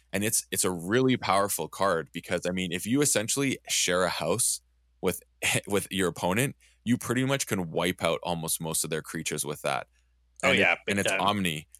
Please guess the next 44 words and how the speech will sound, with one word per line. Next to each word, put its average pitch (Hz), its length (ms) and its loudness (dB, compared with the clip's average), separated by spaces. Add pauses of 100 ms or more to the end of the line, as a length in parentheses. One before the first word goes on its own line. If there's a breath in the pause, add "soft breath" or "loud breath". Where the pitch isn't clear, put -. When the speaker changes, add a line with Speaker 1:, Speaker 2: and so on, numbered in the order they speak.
(120)
Speaker 1:
so - 140 0
you 98 80 0
can 95 160 -2
play 92 280 2
it - 100 -4
on 82 360 -2 (100)
any 95 220 0
turn, 90 260 -2
and 78 80 -6
there's 78 200 -4
no 90 120 0
restrictions 85 640 -2
to 78 160 -6
it. - 140 -6 (320 soft breath)
So 98 120 2
I 95 100 4
found 101 280 2
that 90 200 2
really 90 320 0
powerful. 82 640 -2 (400)
Um, 92 360 0 (200)
and 95 160 -2
that 98 120 2
was 95 140 2
a 90 100 0
big 90 260 0
learning 92 300 2
'cause 85 120 -4
I, 80 220 -2
I 90 100 0
know 90 180 0
next 85 240 -4
time 92 180 0
I'm 90 60 -4
gonna 85 140 -4
use 82 220 -2
that 78 220 -4
way 85 280 -2
differently 90 500 -4
and 85 120 -4
take - 240 -4
way 82 220 -2
more 82 200 -4
advantage. 82 640 -6